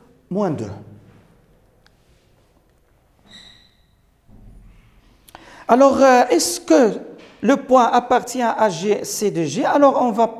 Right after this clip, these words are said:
euh, on va calculer G de moins cinq. G de moins cinq égale à cinq, c'est-à-dire égal à moins moins cinq, c'est-à-dire plus cinq, moins deux égale à trois. Trois est différent de quatre, alors M n'appartient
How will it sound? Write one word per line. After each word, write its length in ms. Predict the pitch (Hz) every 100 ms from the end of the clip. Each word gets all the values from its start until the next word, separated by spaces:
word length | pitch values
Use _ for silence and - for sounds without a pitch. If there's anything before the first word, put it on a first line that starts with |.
| -
euh, 160 | 202 190 - - -
on 60 |
va 140 | 165 226
calculer 580 | 233 233 226 208 214 -
G 260 | 147 214
de 80 | 233
moins 260 | 220 202 202
cinq. 320 | - 233 262
G 160 | 151 233
de 100 | 226
moins 160 | 233
cinq 240 | 226 - 208
égale 260 | 196 214
à 100 | 208
cinq, 560 | - - 226 247 254 - - - -
c'est-à-dire 640 | - 208 220 190 220 175
égal 280 | 196 190 214
à 60 | 208
moins 300 | 190 220 220
moins 240 | 202 214
cinq, 260 | 196 202 185
c'est-à-dire 520 | - 185 190 185 185 -
plus 180 | 180
cinq, 400 | 170 - 208 240
moins 240 | 185 190 190
deux 300 | 160 214 262 - - - - -
égale 280 | 196 190 190
à 80 | 185
trois. 400 | - 160 139 -
Trois 360 | - 202 240
est 80 | 202
différent 460 | 185 226 - 185 196
de 140 | 156
quatre, 400 | 165 165 160 165 - - -
alors 520 | 190 165 156 165 - - - - -
M 440 | 214 214 247 226
n'appartient 580 | 180 190 190 160 - 160